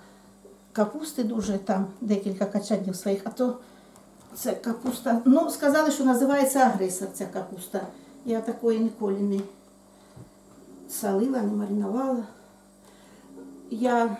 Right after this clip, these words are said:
люблю капусту Слава, мені дуже подобається капуста. Ну, нема такої. Ну, буде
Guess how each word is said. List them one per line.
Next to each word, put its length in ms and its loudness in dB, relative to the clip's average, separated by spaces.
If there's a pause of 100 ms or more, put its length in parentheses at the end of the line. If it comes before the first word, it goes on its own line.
люблю 340 0
капусту 480 -2
Слава, 420 2
мені 220 0 (100)
дуже 120 0
подобається 640 -4
капуста. 500 -10
Ну, 160 -2 (1200)
нема 320 -2 (120)
такої. 500 -6 (120)
Ну, 200 0
буде 280 0